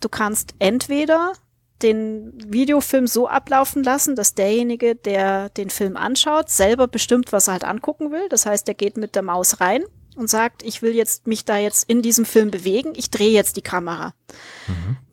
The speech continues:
Speaker 1: D-, diesen Effekt kennt man ja eigentlich schon. Oder ich kann was ganz was anderes machen. Ich bestimme als Sch-, oder als Videoschnitt,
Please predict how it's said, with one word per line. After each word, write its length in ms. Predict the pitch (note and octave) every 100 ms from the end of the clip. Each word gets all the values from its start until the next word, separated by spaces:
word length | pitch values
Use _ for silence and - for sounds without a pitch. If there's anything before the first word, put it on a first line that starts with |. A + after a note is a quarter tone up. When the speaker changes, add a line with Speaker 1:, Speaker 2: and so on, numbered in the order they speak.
| -
Speaker 1:
D-, 120 | G#3+
diesen 320 | G#3+ A3 A3
Effekt 480 | G#3 - A#3 - - -
kennt 240 | A3 A3+
man 140 | A3 F#3+
ja 120 | D#3+
eigentlich 340 | E3 E3+ -
schon. 280 | - F#3+ - _ - - - _
Oder 380 | A#3 A#3 C#4+ F#4 A4 -
ich 140 | B3 -
kann 280 | A3+ G#3+
was 160 | G3+ -
ganz 240 | G3 G3
was 100 | F#3
anderes 520 | - F#3+ A#3 D4+ D#4 D4
machen. 320 | D4 E4+ F4+ - _
Ich 240 | - D#4+ -
bestimme 600 | A#3+ - A3+ G#3 A#3 D#4
als 540 | A3 G#3 G#3+ - - - _ _ _ _ _
Sch-, 480 | - - - - - A#3 A3+
oder 200 | G#3+ G3+
als 440 | F#3+ F#3+ - - -
Videoschnitt, 840 | A3+ C4+ D#4+ - D4+ G4+ - -